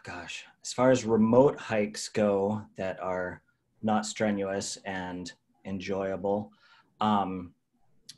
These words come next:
I might recommend hiking a portion of the East Fork Hood River over on the east side of the mountain. There's a couple of different trailheads that you can get to that.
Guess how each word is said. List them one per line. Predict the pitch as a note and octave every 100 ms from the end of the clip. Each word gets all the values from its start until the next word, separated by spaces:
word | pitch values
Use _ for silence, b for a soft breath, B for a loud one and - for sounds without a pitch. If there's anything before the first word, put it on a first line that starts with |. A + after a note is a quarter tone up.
| _ _ _ _ A2+
I |
might | B2 C#3 A#2+
recommend | C3+ C3+ C#3 C3+ B2
hiking | B2 B2 C3 B2
a |
portion | G#2+ B2 A#2+ - B2
of | A2
the | G#2+ -
East | B2+ A2+ -
Fork | - A#2 A#2+ -
Hood | A#2 G#2
River | G#2 G#2+ A#2+ D3+ D#3
over | G#2+ G2+ G#2 -
on | G2+ G#2
the | G2+ -
east | G2 G2+ -
side | F#2+ G2
of | F#2
the |
mountain. | F#2 G2 G#2+ B2+ C3
There's | G#2+ G2
a |
couple | G2 - G#2+ A2+
of |
different | G#2 G#2 G#2+
trailheads | - G#2 G2+ G#2 G#2 -
that | G#2+ -
you | G#2+
can | G#2+ G#2+
get | G#2+ -
to | G#2+
that. | A#2+ C#3+